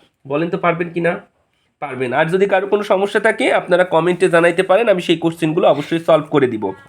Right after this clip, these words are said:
তো আমরা দেখছি যশোর বোর্ড তেইশের ক, কুমিল্লা বোর্ড তেইশের ক সেম কোশ্চেন। এবং আপনারা যদি লক্ষ্য করে দেখেন এই যে বরিশাল বোর্ড তেইশের গ এবং দেখেন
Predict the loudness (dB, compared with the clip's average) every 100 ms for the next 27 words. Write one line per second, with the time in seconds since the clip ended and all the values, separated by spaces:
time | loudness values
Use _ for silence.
0 | _ _ _ _ _ -20 -18 -16 -2 0
1 | 2 2 2 2 0 -2 0 2 0 2
2 | 2 2 2 2 2 2 2 2 2 2
3 | -4 -14 -6 -2 2 4 4 2 2 2
4 | 4 0 2 0 4 2 4 0 2 -2
5 | -4 -8 -16 -14 -2 0 4 4 4 -2
6 | 0 0 0 0 2 2 2 0 2 2
7 | 0 2 0 2 4 4 4 0 2 2
8 | 2 2 0 2 0 0 2 2 4 4
9 | 4 4 2 2 -4 -16 -2 0 2 0
10 | 2